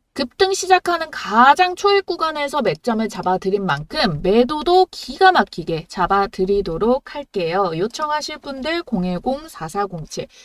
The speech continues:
육이칠구 번으로 여러분들이 비트 매도라고 네 글자 남겨주시면 되겠고요. 자, "나는 이렇게 올라갈 줄 모르고 발만 담궜다. 비중을 조금 더 잘 담아볼 수 있는 그런 가격대 구간이 올까?"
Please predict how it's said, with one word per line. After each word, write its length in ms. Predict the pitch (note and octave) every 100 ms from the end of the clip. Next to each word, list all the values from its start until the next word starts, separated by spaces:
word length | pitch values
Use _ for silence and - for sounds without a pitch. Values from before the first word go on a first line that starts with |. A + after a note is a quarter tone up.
| _
육이칠구 800 | F#3+ F#3+ B3+ D4+ - F4 E4+ F4
번으로 580 | D4 B3 G3+ A3+ C#4+ A#3
여러분들이 840 | D#3+ D#3 F#3+ F#3+ F3 E3 G3 C4 - _ _ -
비트 560 | A#3+ A#3 - F4 F4
매도라고 720 | - E3 - D4+ D4 B3+ A3 C4
네 160 | E3
글자 280 | D3 G3 A3
남겨주시면 720 | F#3 D3+ E3+ F#3+ F#3 G3+ G3
되겠고요. 560 | F3+ D#3 D#3 - A3 B3 - -
자, 220 | - B3+ G#3
"나는 300 | G3 A#3+ D4
이렇게 340 | A#3 D4 -
올라갈 540 | D#4+ A#3+ C#4+ F4 F4 E4
줄 160 | D#4+
모르고 420 | C4+ C4+ C4+ D4 D4
발만 540 | - E3+ F#3+ C4 C#4
담궜다. 600 | G#3+ D#3+ D#3+ D#3+ G3 F#3 - -
비중을 480 | - B3 D4 F#4+ F#4
조금 300 | F#4+ - F4+
더 160 | F4 E4+
잘 260 | - G3
담아볼 580 | - - G3 C4+ D#4+ D#4
수 220 | - D4
있는 400 | B3+ A#3 B3 A#3+
그런 280 | A#3 A3+ A#3
가격대 460 | - - G#3+ - G#3+
구간이 440 | - G3 G#3 G#3
올까?" 420 | D3+ D3+ - E4+